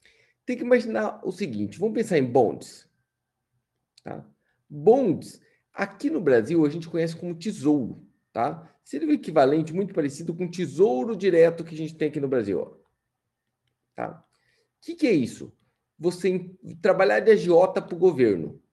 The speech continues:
Nossa, Luiz, como assim? Sim, é você agiotar o governo. É emprestar, é um terceiro, por exemplo, nós,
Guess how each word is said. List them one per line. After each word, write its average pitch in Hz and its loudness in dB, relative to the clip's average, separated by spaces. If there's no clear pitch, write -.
Nossa, 165 -10
Luiz, 151 -2
como 208 -4
assim? - -8
Sim, 208 -4
é 165 2
você 170 -4
agiotar 208 4
o 208 4
governo. 147 0
É - 2
emprestar, 214 2
é 127 0
um 135 0
terceiro, 202 2
por 156 2
exemplo, 131 0
nós, 139 0